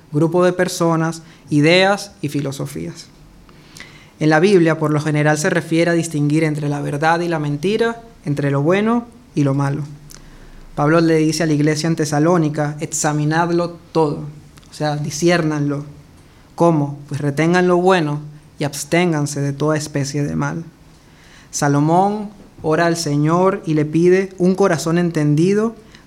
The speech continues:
para discernir entre lo bueno y lo malo.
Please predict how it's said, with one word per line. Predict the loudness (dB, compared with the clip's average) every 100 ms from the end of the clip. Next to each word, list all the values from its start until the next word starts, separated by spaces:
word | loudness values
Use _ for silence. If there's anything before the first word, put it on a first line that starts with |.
| -2
para | 0 2
discernir | 2 0 0 2 2 2 2 -2 -6
entre | -4 -2 -2
lo | -2
bueno | 0 0 0 -4 -6 -14 -20 -20 -8
y | -4
lo | -2 0
malo. | -2